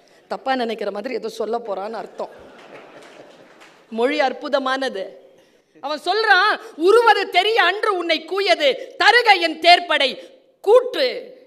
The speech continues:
என் கூற்றையும் சாற்று என் கூற்றையும், வருக முன் வானமும் மண்ணும் மற்றவும் இரு கை வன் சிறுவரோடு ஒன்றி என்னோடு பொருக வெம்போர் என போதல் மேயினான்."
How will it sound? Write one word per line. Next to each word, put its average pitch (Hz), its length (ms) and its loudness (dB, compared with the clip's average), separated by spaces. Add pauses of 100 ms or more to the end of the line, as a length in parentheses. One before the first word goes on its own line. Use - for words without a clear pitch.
(120)
என் 285 400 -4
கூற்றையும் 339 640 0
சாற்று 359 420 -2
என் 277 180 -6
கூற்றையும், 294 580 -8 (160)
வருக 302 680 0
முன் 294 200 -8
வானமும் 330 520 0
மண்ணும் 330 420 -6
மற்றவும் 302 560 -2
இரு 359 340 -4
கை 330 280 -2
வன் 339 280 -4 (100)
சிறுவரோடு 339 560 -4
ஒன்றி 440 480 -8 (280)
என்னோடு 349 640 2
பொருக 311 520 -2 (180)
வெம்போர் 311 600 2
என 285 180 -4
போதல் 285 520 -4
மேயினான்." 175 440 -18